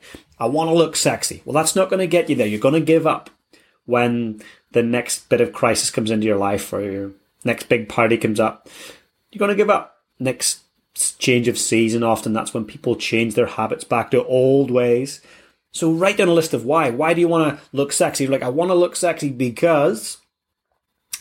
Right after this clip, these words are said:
when I'm eighty, I wanna be able to walk down the beach with my partner holding hands and have the mobility. When I'm in my fifties and sixties, I wanna still be able to have fun with my kids and my grandkids and wrestle with them and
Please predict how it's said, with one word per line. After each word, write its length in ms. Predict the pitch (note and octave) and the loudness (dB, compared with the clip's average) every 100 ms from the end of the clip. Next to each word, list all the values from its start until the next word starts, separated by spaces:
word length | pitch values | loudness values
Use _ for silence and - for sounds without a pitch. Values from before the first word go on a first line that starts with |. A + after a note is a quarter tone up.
| _ _ - | _ _ -10
when 240 | A2 C#3+ | -2 2
I'm 140 | D#3+ | 4
eighty, 280 | C#3+ C#3 C3+ | 4 4 4
I 20 | A#2+ | 2
wanna 200 | B2 B2 | 0 0
be 80 | |
able 120 | A#2 A2 | 0 -2
to 60 | |
walk 340 | G2 A2 A#2+ - | -2 0 0 0
down 120 | A#2+ | 0
the 80 | A2+ | 0
beach 280 | A#2+ A2+ | -2 -4
with 140 | - - | -8 -6
my 120 | A2+ | -6
partner 380 | - A2 C3 A2 | -4 -6 -4 -8
holding 440 | - G#2 G#2 G2+ | -6 -6 -4 -4
hands 360 | G2+ F2+ E2+ F2+ | -6 -12 -12 -14
and 100 | E2+ | -6
have 180 | A2 A2+ | -4 -2
the 60 | |
mobility. 540 | G#2+ G2 F#2+ G1+ - - - - - _ | -2 -2 -2 -4 -8 -16 -20 -20 -20 _
When 180 | A#2+ C#3 | 2 4
I'm 100 | D3 | 4
in 120 | C#3+ | 4
my 160 | C#3 B2+ | 4 2
fifties 440 | - D3+ D#3 C#3 | 2 2 2 2
and 100 | C3+ | 2
sixties, 440 | - C3+ - C3+ B2 | 0 -2 -2 0 0
I 40 | |
wanna 180 | A#2+ A2 | 0 -4
still 300 | - D3 C#3+ | -2 0 2
be 260 | C#3 A#2+ - - - - | 0 -2 -6 -16 -14 -2
able 220 | C3+ C#3 | 2 4
to 100 | B2 | 2
have 200 | B2+ C#3 | 2 0
fun 280 | - C#3 C#3+ | 0 0 0
with 160 | D3 C#3+ | 0 -2
my 100 | B2 | -6
kids 420 | - B2 B2+ A#2+ | -2 0 2 0
and 80 | B2 | 0
my 140 | B2+ | 0
grandkids 760 | A#2 A#2 A#2 B2 - B2+ A#2+ B2 | 0 0 0 -4 0 0 0 -2
and 300 | G#2+ G#2+ - | -2 -6 -12
wrestle 540 | A#2+ A2 B2+ B2+ C3+ | -8 -2 0 2 4
with 200 | B2+ - | 2 2
them 260 | B2+ B2 A#2+ | 0 2 2
and 160 | A2 | -2